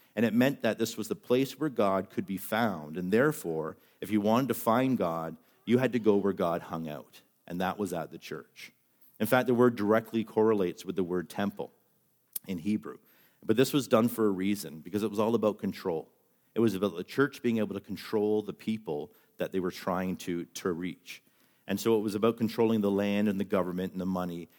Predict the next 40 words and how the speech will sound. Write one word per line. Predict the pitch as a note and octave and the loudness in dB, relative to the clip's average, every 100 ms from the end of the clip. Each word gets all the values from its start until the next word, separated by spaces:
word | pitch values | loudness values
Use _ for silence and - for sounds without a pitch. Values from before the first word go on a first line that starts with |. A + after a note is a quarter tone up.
| _ | _
And | - G2+ A2 | -2 0 4
really, | E3 C3 F#2+ | 4 4 0
it, | F2 | -2
it | G#2 | -6
begins | G#2+ G#2+ A#2 | 0 2 4
a | G#2 | 4
very | A2+ A2 | 2 0
dark | G2 G2+ G2+ | 0 -2 -2
chapter | - F#2+ F#2+ - E2 | -4 -2 -2 -4 -6
of | D#2 - | -6 -6
the | |
church | D#2 - D#2+ - | -12 -10 -10 -8
history, | E2+ - E2 D#2 | -10 -8 -10 -8
which | E2 - | -8 -6
is | G2+ | -4
really, | G2 C3 A#2+ G2 G2 - _ _ - | 0 2 4 2 -2 -8 _ _ -2
whether | G#2 G2 | 0 2
we | G2+ | 2
like | G2+ G2 | 2 0
it | G2 | -2
or | F2 | -2
not, | F2+ F2+ E2 | -2 -2 -4
it's | - | -4
our | F2 F#2+ | -2 -2
church | - D2 - | -4 -10 -12
history. | - - - - - _ _ _ _ _ _ _ _ | -14 -14 -16 -20 -20 _ _ _ _ _ _ _ _
But | - | 4
then | A#2+ | 6
along | A2+ A#2+ C3 | 6 6 4
came | B2 A#2 A2 | 2 2 4
William | G#2+ G#2 F#2+ | 4 4 0
Tyndale. | - E2+ D#2 C#2 - _ _ _ - | -2 -6 -6 -10 -14 _ _ _ -6
And | G2 | -2
in | G2+ | 2
the | A2 | 4
early | C#3+ D3+ | 4 2
fifteen | - C#3 - A#2+ A#2 | 0 0 0 2 2
hundreds, | A#2 G#2+ G#2+ F#2+ | 2 2 2 0
William | F#2 A2 A#2 A2+ | 2 4 6 4
Tyndale | A2 G#2 F#2 E2+ E2 E2 | 2 0 2 0 -2 -4